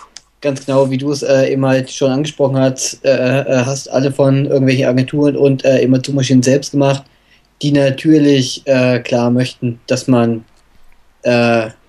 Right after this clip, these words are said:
ja, eben halt Anzeigen schaltet. Äh, eben halt wichtig ist, dass die eigene Webanalyse dort gut funktioniert und dann kriegt man's, glaub ich, ja, eben halt recht schnell raus, ob das Ganze funktioniert oder nicht.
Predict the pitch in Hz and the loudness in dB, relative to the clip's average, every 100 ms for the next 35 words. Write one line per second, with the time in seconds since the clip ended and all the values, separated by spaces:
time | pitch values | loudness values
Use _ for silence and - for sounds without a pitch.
0 | _ _ - 113 113 117 107 123 123 117 | _ _ -6 -2 0 0 -2 -2 0 0
1 | 120 120 117 120 117 - _ _ _ _ | 0 0 0 -2 -8 -16 _ _ _ _
2 | _ - 117 113 113 113 - _ _ _ | _ -12 -10 -8 -10 -12 -16 _ _ _
3 | _ _ - 135 135 123 160 165 160 147 | _ _ -4 0 0 2 0 0 -2 0
4 | 151 - - - 143 - 120 135 147 143 | -2 -2 -6 -4 -8 -4 -2 0 0 0
5 | 135 151 151 147 143 143 143 147 143 - | 2 2 0 0 0 0 2 0 0 -6
6 | - 139 139 139 143 139 135 135 135 147 | -2 2 2 0 -6 -4 -4 0 2 2
7 | 151 - - - - 131 127 120 - - | 0 -6 -20 -20 -6 0 0 0 -8 -20
8 | - - - - - - _ _ - 113 | -20 -20 -20 -20 -20 -20 _ _ -6 -2
9 | 117 117 - 120 127 120 117 117 - - | -2 -4 -10 -4 -4 0 0 0 -4 -14
10 | _ - - - _ _ - 123 135 139 | _ -20 -20 -20 _ _ -2 0 0 0
11 | 127 127 - 131 107 117 120 117 131 135 | -2 -4 -2 -2 0 0 -2 -6 -6 0
12 | 127 - 127 123 127 123 120 117 113 120 | -2 -2 -6 0 2 2 0 0 0 -4
13 | - | -6